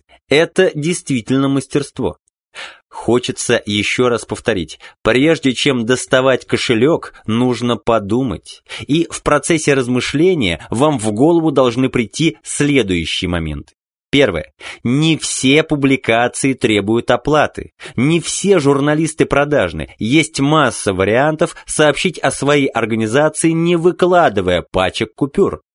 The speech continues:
Второе. Любое событие может стать темой для информации или статьи. Третье.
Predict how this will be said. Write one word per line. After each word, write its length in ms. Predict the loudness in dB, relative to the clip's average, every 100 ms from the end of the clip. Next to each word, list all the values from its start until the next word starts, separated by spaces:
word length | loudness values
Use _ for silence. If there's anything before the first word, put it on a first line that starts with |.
| _ -20 -20 _ _
Второе. 640 | -6 0 2 2 0 -6 _ -20 -14 -2
Любое 640 | 2 2 2 2 4 4
событие 920 | 0 -2 -2 0 -2 0 0 0 0 -2
может 320 | 0 0 0
стать 340 | -6 -2 -2 -4
темой 400 | 0 2 2 0
для 200 | 0 0
информации 840 | 0 -2 -2 -2 0 -2 -2 -4 -4
или 240 | -2 -2
статьи. 640 | -2 -4 -4 -4 -6 -8 _ _ _ -20 _ _ 0
Третье. 480 | 2 2 0 -12